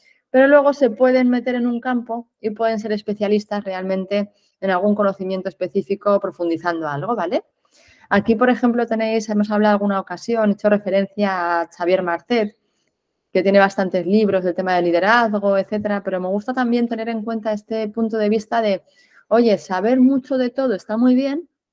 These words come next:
pero también profundizar en algo y ser consciente de dónde estamos cada una de nosotras. Por ejemplo,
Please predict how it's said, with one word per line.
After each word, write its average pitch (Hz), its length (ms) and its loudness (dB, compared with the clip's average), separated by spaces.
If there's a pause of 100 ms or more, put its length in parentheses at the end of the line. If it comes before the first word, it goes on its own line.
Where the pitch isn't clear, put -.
(340)
pero 208 160 -2
también 214 280 2
profundizar 214 560 -2
en 202 100 -2
algo 214 420 -4 (220)
y 214 100 -4
ser 254 160 0
consciente 285 400 -4
de 269 60 -2
dónde 226 160 -2
estamos 226 380 -4
cada 208 200 -2
una 196 140 0
de 170 80 -4
nosotras. 160 520 -8
Por 185 140 -10
ejemplo, 175 500 -6